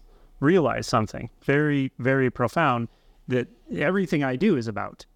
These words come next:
Everything I do is about this. Every, every video on the channel, that's what this is about, we're talking about right now.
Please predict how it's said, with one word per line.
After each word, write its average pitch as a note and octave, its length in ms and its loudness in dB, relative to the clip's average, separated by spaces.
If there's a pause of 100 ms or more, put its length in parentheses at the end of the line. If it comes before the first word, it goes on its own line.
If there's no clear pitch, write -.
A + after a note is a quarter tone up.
Everything D#3+ 460 0
I D3+ 100 2
do E3 160 4
is C3+ 80 -2
about A2 220 -2
this. - 260 -10
Every, B2 340 4
every C3 240 2
video C3 240 4
on B2 80 2
the A#2 60 0
channel, E3+ 440 2
that's A#2+ 180 2
what A#2+ 100 -6
this - 180 -2
is A2+ 80 -6
about, B2 260 0
we're A#2+ 80 -6
talking B2+ 280 0
about A#2+ 120 -2
right A#2 160 -4
now. E3 320 0